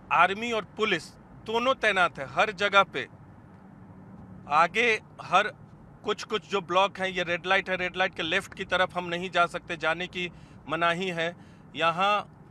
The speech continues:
ठहर के शूट नहीं कर सकते हम लोग कैमरे से, उसकी मनाही है। लेकिन यहाँ भी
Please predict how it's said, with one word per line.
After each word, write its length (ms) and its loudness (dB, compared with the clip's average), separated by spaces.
ठहर 380 2
के 200 -2
शूट 360 -10
नहीं 200 -4
कर 180 -2
सकते 340 -6
हम 180 -4
लोग 280 -8
कैमरे 320 -2
से, 260 -8
उसकी 280 -10
मनाही 320 -4
है। 120 -6
लेकिन 260 -8
यहाँ 340 -2
भी 280 -8